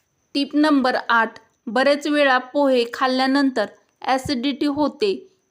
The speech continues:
ती अजिबात होऊ नये यासाठी पोहे करताना फोडणीमध्ये थोडासा हिंग त्यामध्ये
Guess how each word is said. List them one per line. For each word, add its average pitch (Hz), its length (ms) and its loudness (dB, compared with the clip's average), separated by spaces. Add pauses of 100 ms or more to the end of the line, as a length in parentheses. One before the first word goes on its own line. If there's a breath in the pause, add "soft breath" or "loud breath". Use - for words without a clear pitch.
ती 269 160 0 (100)
अजिबात 277 640 -2
होऊ 277 320 0
नये 262 300 0 (240)
यासाठी 262 680 -2
पोहे 269 400 -2
करताना 262 560 -2 (460 soft breath)
फोडणीमध्ये 277 640 2 (140)
थोडासा 269 540 0
हिंग 262 360 -2
त्यामध्ये 247 920 -2